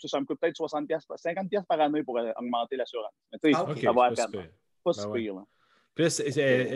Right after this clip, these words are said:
Speaker 1: Ok.
Speaker 3: c'est, c'est, c'est-tu au sous-sol, ça ?
Speaker 1: Ouais, ouais, ouais, c'est une pièce au sous-sol, exact.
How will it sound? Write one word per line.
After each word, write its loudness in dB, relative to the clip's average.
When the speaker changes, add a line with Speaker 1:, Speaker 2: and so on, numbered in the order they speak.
Speaker 1:
Ok. -4
Speaker 3:
c'est, -12
c'est, -14
c'est-tu -8
au 0
sous-sol, -2
ça ? -10
Speaker 1:
Ouais, 6
ouais, 2
ouais, 2
c'est -10
une -6
pièce -4
au -8
sous-sol, -2
exact. -8